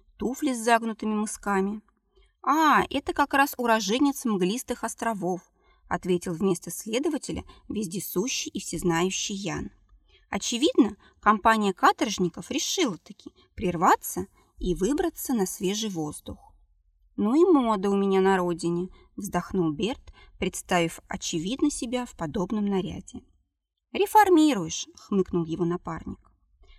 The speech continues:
«Наверно, это важный господин, раз летит колоссален», заметил Дэвид.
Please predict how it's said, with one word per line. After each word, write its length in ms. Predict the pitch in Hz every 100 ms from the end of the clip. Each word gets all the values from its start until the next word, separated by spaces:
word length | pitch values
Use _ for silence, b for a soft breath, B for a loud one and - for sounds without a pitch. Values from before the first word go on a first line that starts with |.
| _
«Наверно, 580 | 359 403 294 294 240 190 -
это 200 | - 240
важный 360 | 175 208 247
господин, 580 | 240 - 247 226 202 196 b b
раз 300 | - 190 -
летит 360 | 220 226 - 185
колоссален», 720 | - 190 240 - 175 190 196 -
заметил 540 | 180 180 175 - 175
Дэвид. 320 | 170 165 185